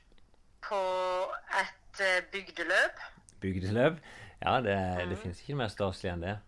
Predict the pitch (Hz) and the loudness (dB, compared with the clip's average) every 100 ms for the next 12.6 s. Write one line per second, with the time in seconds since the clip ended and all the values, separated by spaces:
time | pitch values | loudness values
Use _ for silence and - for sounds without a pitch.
0 | - - 98 95 95 92 90 - - - | -16 -8 -4 -2 -2 -2 -4 -8 -18 -8
1 | - 117 139 127 123 123 123 113 101 - | -2 0 0 -2 -4 0 2 2 2 0
2 | 104 117 110 - - - - - - - | 0 0 -4 -14 -20 -20 -20 -20 -18 -4
3 | 120 120 120 - 113 120 - 101 107 104 | 2 2 2 2 2 2 -2 -2 0 0
4 | 87 92 95 113 139 95 - - - - | 0 0 0 0 -2 -4 -8 -18 -20 -20
5 | - - - 104 104 101 - - 101 95 | -20 -20 -6 -2 0 -2 -6 -2 2 2
6 | 90 87 107 127 - - 101 - 107 113 | 0 2 2 2 -4 -8 -6 -2 -2 -2
7 | 110 - - 104 98 110 - - - 117 | -4 -18 -4 -4 -2 -4 -6 -10 -4 -2
8 | 107 104 101 98 110 120 123 123 - 127 | 0 2 0 -2 -4 -2 -2 -4 0 0
9 | 123 110 110 - - 135 127 107 107 117 | 0 0 -2 -4 -2 4 6 6 2 0
10 | 104 98 95 120 123 113 120 110 104 - | -2 -4 0 2 2 0 0 2 0 0
11 | 170 135 87 - - - - - - - | 2 2 0 -14 -20 -20 -20 -20 -20 -20
12 | - _ - 226 202 | -20 _ -6 4 4